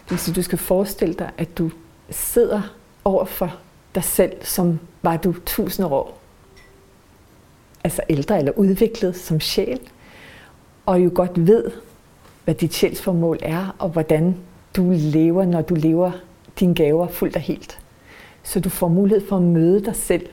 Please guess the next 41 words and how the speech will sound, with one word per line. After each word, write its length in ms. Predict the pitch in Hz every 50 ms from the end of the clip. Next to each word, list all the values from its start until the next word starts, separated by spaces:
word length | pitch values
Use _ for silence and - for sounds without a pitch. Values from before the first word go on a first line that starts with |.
| - - - -
i 80 | -
din, 240 | 156 - 175 160 151
kan 120 | - - 160
man 100 | 156 156
sige, 340 | - - 170 156 147 - - -
ypperste 540 | - 160 - 202 202 - - 156 143 - -
udgave, 500 | 175 170 165 165 - 160 143 139 143 160 - - - - - - - - - - - - - - - _ _ _
og 100 | - 160
stille 280 | - - - 208 208 214
dig 140 | 226 233 -
selv 180 | - - -
spørgsmål 600 | - - - 240 233 233 - - - 214 - - - - - - _ _ _ _ _ _ _ _ _ _ -
omkring, 420 | 190 175 170 - - 180 175 - - 147 143 147 - -
hvad 100 | - 180
er 160 | 190 175 156 160
det, 160 | - 247 -
der 60 | 214
er 40 | 208
min 200 | 190 180 175 170
essens? 400 | 165 - - - - - - -
Hvad 120 | - 175
er 80 | 156 156
det, 200 | - - 220 -
der 60 | 220
er 40 | 214
mine 220 | 202 196 190 175 175
gaver? 380 | 180 165 156 - 202 202 202 202 - - _ _
Hvad 100 | - 175
er 100 | 151 147
det, 160 | 147 220 220
der 60 | 226
er 40 | 220
min 220 | 196 196 190 180 180
vision? 480 | 185 180 - - - 180 170 170 160 - - -
Hvad 120 | 196 196
er 140 | 165 151 160
det, 180 | - 220 208
der 60 | 220 208
er 60 | 190
mit 200 | 180 175 170 175
formål? 560 | - - 165 156 156 165 180 180 180 - -